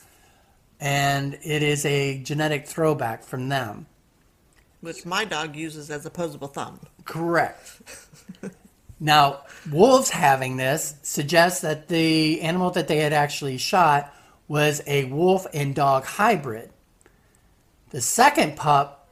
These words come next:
Speaker 1: Antoine shot and hit, and he believed to have died while retreating between the rocks, but it got away. Antoine kept his fear and doubts about the survival of the second pup, believing nothing could have survived his aim.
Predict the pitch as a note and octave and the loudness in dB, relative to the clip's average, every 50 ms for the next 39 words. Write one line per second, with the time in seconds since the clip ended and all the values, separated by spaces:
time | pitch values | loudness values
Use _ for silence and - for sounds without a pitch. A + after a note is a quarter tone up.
0 | _ _ _ _ - D#3+ D#3 E3 E3 D3+ - E3+ D#3 D3 C#3 C3+ - - - A#3 | _ _ _ _ -6 -2 0 0 0 -2 -2 -2 -2 -2 -2 -4 -6 -2 2 4
1 | B3 B3 F#3+ D#3+ D#3 - - - - C#3+ C3+ C3+ E3+ C#4+ D#4+ B3 E3+ - - - | 6 8 8 6 4 2 -2 -8 -10 -8 -6 -4 0 2 4 4 4 2 -2 -8
2 | - _ _ _ _ _ _ _ _ _ _ _ - C3 C#3 C#3 D3+ E3 D3 C#3+ | -18 _ _ _ _ _ _ _ _ _ _ _ -4 -4 -2 0 0 0 0 -2
3 | C3+ B2+ C#3+ F3 C4+ C#4+ - - F#3+ C#3+ C3 B2+ - C3 B2+ B2+ C3+ C3+ C3+ B2+ | -2 0 0 0 0 0 0 -2 -2 -2 -2 -2 0 0 2 2 0 0 -2 -2
4 | B2 B2 B2+ B2+ B2 - - F#3 F3+ F3+ F#3+ F#3 E3+ D3+ - - D#3+ D3+ D3 C#3+ | -2 -2 -4 -6 -8 -4 0 0 2 2 2 0 -2 -4 -6 -4 -4 -2 -2 -2
5 | C#3 C#3 C#3 C3 G#2 - - - - - - - _ _ _ - C3 B2+ C3 B2 | 0 0 0 0 0 -4 -10 -14 -14 -16 -16 -16 _ _ _ -10 -8 -8 -6 -4
6 | B2 C3+ C3+ C#3+ D3 C#3+ C3+ A2+ - - - _ _ _ _ _ _ _ _ _ | -2 -2 0 0 -2 -4 -4 -6 -8 -12 -20 _ _ _ _ _ _ _ _ _
7 | _ _ _ _ _ _ _ _ _ _ _ _ _ - D3 D3+ F3 A3 A3+ - | _ _ _ _ _ _ _ _ _ _ _ _ _ -2 2 4 4 4 2 2
8 | - G#3 G3+ F#3+ F3+ F#3 F3+ - F#3 E3+ F3 - D#3+ C#3 - - - G#3+ G#3 G3+ | 2 4 4 6 4 2 2 0 -2 -2 0 -2 -4 -4 -4 -4 0 2 4 4
9 | F#3+ F3+ D#3+ D3 C3+ D#3+ D#3+ G3+ A#3 A#3+ A3+ - D3+ B2 D3 D3 C#3+ - D3 C3+ | 4 4 2 2 2 2 4 4 4 4 2 0 -2 0 0 0 0 -2 -6 -6
10 | - C#3 B2 C#3+ E3+ G#3+ B3 G#3+ F3 C#3+ C#3+ C3+ C3+ B2 - - D3 C#3+ - D3+ | -6 -4 0 2 4 4 4 2 2 0 -2 -2 -4 -6 -4 -4 -4 -4 -4 -6
11 | D3 C#3+ - D#3 C3+ C#3 - - - _ - D3 D3 E3 G3 G3+ G#3 G3 D#3+ D3+ | -6 -4 -4 -4 -4 -4 -6 -10 -16 _ -6 -2 0 0 2 2 2 0 0 2
12 | D3 D3+ F#3 - - A3+ A3+ - A3 F#3+ F#3 D#3+ - - D#3 C3+ D3 D3+ D3+ D3+ | 2 2 2 2 0 -2 -2 0 0 0 0 0 -2 -2 0 2 4 6 6 6
13 | D#3 D#3 - D#3 D3 C#3+ D3+ D3 C#3+ B2+ G#2+ G2+ G2+ | 4 2 0 -4 -2 -2 -2 -2 -2 -4 -6 -8 -12